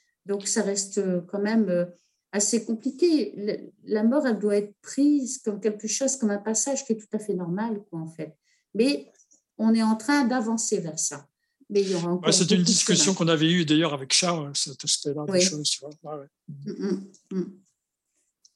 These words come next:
Speaker 1: Non, il y a, il y a du chemin à faire. Donc, euh,
Speaker 2: Ouais,
Speaker 1: voilà,
Speaker 2: ouais,
Speaker 1: c'est,
Speaker 2: ouais.
Speaker 1: il, il faut, et après aussi, c'est notre rôle peut-être, euh, on parlait des enfants tout à l'heure, ben, de, de, de parler d'une façon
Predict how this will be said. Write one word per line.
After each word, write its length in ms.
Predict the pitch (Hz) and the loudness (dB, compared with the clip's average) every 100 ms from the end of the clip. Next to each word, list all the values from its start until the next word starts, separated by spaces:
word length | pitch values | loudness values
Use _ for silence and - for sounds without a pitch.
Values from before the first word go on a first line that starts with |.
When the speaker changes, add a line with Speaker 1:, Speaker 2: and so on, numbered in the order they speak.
| - | -8
Speaker 1:
Non, 140 | 208 240 | -4 0
il 60 | 180 | 0
y 40 | |
a, 60 | 175 | 2
il 60 | |
y 40 | 180 | 0
a 60 | |
du 140 | 175 202 | 0 0
chemin 320 | - 196 196 | -2 -2 -2
à 60 | |
faire. 360 | 202 269 262 202 | -2 2 2 2
Donc, 280 | 180 190 - | -2 -4 -2
euh, 40 | |
Speaker 2:
Ouais, 60 | 175 | 2
Speaker 1:
voilà, 260 | 160 151 151 | 4 4 0
Speaker 2:
ouais, 60 | |
Speaker 1:
c'est, 220 | - - | -2 -2
Speaker 2:
ouais. 100 | 175 - _ _ _ - | -2 -4 _ _ _ -6
Speaker 1:
il, 160 | 208 202 | -2 -2
il 60 | 196 | -2
faut, 380 | - 320 302 - | 2 4 4 4
et 160 | 202 | 4
après 360 | 190 196 247 320 | 2 0 2 2
aussi, 300 | 262 - 339 | 2 0 -2
c'est 200 | - 233 | 0 2
notre 380 | 226 220 - 185 | 2 2 -2 -4
rôle 360 | 185 262 330 | -2 -2 -2
peut-être, 580 | 269 220 262 285 - - | -2 -2 0 0 -2 -2
euh, 120 | 180 180 - _ - | -2 -2 -8 _ -12
on 80 | 190 | -4
parlait 280 | 208 202 202 | 0 2 2
des 220 | 202 202 | 2 -2
enfants 280 | 202 - 202 | -6 -8 -10
tout 160 | - - | -10 -4
à 100 | 180 | -2
l'heure, 280 | 214 339 339 - _ _ - | 0 0 -2 -10 _ _ -8
ben, 140 | 196 - | -8 -8
de, 320 | 208 185 196 190 | -6 -2 0 -2
de, 460 | - 175 170 208 - - | -8 -10 0 0 0 0
de 120 | 208 | 0
parler 580 | 220 240 226 208 254 269 | 0 -2 -4 -2 0 2
d'une 180 | 208 220 | 2 0
façon 340 | 226 220 220 | 0 -2 -2